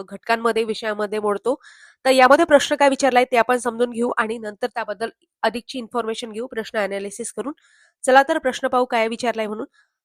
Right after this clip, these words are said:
दोन हजार अकराच्या जनगणनेनुसार महाराष्ट्रातील खालीलपैकी कोणत्या तीन जिल्ह्यांमध्ये ऋणात्मक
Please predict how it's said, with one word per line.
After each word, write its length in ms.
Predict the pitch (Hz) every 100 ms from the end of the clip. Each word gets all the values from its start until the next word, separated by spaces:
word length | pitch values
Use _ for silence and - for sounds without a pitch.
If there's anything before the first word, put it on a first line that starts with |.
| -
दोन 160 | 262 262
हजार 180 | 302 311
अकराच्या 400 | 254 269 262 302
जनगणनेनुसार 720 | 285 226 240 262 254 226 233
महाराष्ट्रातील 580 | 233 220 240 247 254 - -
खालीलपैकी 520 | 214 233 254 247 254
कोणत्या 400 | - 220 214 269
तीन 360 | - 262 285 294
जिल्ह्यांमध्ये 600 | 240 233 226 220 196 240 _ - _ -
ऋणात्मक 440 | 254 269 277 302